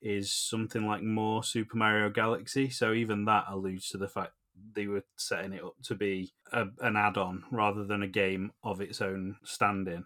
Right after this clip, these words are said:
And then they probably saw the pound signs, thought, "Oh, the first one sold really well, and rather than release this for fifteen or twenty quid, we could release it for forty. So let's just pad it out a bit over this two and a half years, and there you go. We've made, we've made a fortune." And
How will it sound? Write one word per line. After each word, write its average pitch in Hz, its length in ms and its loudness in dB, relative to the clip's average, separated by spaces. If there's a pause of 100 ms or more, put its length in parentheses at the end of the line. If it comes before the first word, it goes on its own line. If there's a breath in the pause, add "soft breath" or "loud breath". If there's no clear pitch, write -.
(140)
And 110 220 0
then 101 320 0 (180)
they 101 100 0
probably 101 300 0
saw 101 200 0
the 98 80 -2
pound 101 360 0
signs, 95 440 -2
thought, 110 360 0
"Oh, 95 40 -2
the 90 60 -6
first 113 320 -2
one 98 160 -4
sold 95 300 -2
really 92 260 -2
well, 110 380 0 (100)
and 95 460 -4 (120)
rather 107 240 0
than 104 200 -2
release 101 380 -2
this 101 200 -2
for 95 220 -6
fifteen 101 560 -6
or 98 120 -4
twenty 98 400 -6 (240)
quid, 98 260 -2
we 95 140 -4
could 95 200 -8
release 98 360 -4
it - 100 -18
for 95 100 -18
forty. 110 600 -4 (340)
So 101 260 4
let's 101 200 -2
just - 200 -4
pad 120 200 6
it 92 80 -2
out 101 240 0
a 90 40 -8
bit 90 220 -8
over 98 200 -4
this 98 180 -6
two 113 160 0
and 98 100 2
a 101 40 0
half 98 280 -2
years, 95 240 -2
and 98 160 -4
there 98 120 -2
you 98 120 -4
go. 98 240 2
We've 92 180 -6
made, 95 300 -6 (160)
we've 107 140 -6
made 101 180 0
a 104 40 -6
fortune." 113 460 -2
And 123 200 0